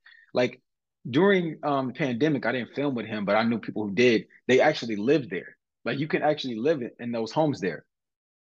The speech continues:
Crazy thing is, right, we filmed all our stuff there. Now, as a person that is in charge of production, very hard to do, because when you gonna film some shit, you gotta,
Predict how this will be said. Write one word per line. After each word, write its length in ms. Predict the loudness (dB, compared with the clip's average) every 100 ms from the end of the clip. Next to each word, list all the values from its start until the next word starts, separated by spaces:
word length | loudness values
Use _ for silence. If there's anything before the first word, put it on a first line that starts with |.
| _ _ _ _ 0
Crazy 280 | 2 4
thing 180 | 2 4
is, 220 | 4 2
right, 240 | 2 0 -2 _ _ _ _ _ _ -2
we 160 | -2
filmed 320 | 0 0 2 4
all 220 | 4 4
our 120 | 2
stuff 260 | -2 -4 -4
there. 240 | -10 -12 _ _ _ _ _
Now, 380 | -4 0 0 -2 _ _ -4
as 560 | 0 2 2 -2 -8 -16 -8
a 160 | -4 -4
person 360 | -2 -2 0
that 120 | 0 -2
is 200 | -4 -12 _ -12
in 80 |
charge 240 | -2 0 0
of 100 | -4
production, 640 | -4 -2 -2 -4 -4 -6 -14 -20 _ _ -16
very 360 | 0 4 6
hard 260 | 4 4 2
to 60 | -2
do, 180 | -8 -10 _ -10
because 600 | -4 2 4 4 0 -8 _ _ _ _ _ _
when 160 | 2 4
you 80 |
gonna 200 | 4 2
film 160 | 2 0
some 140 | 2
shit, 260 | 0 0 0
you 60 | 0
gotta, 240 | 0 0